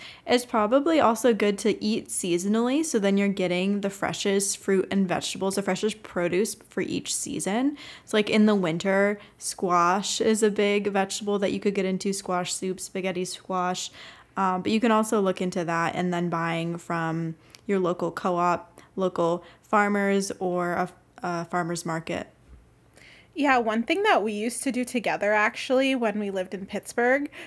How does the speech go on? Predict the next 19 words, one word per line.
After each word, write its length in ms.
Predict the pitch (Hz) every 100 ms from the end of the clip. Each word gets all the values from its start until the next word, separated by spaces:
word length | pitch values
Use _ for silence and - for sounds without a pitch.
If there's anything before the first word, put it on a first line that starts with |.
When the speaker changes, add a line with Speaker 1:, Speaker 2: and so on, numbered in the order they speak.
| -
Speaker 2:
is 420 | - 226 208 202 -
we 140 | 226 226
got 340 | 220 220 - - -
this 240 | 254 -
Misfits 640 | 196 196 - 240 226 - 202
Market 420 | 165 180 208 240
box. 460 | 247 277 320 - - - -
I 140 | 240
know 400 | 233 233 226 247
that 340 | 277 349 247 - _ _ _ _ _ _ _ _ _ -
the 720 | 247 240 220 214 214 208 143 - -
structure 540 | - - 233 - - 269
of 120 | 226
Misfits 420 | 190 - 214 -
Market 440 | 190 202 233 240
is, 240 | 220 202 -
like, 240 | 190 -
different 360 | - - 226 214
now, 380 | 233 240 262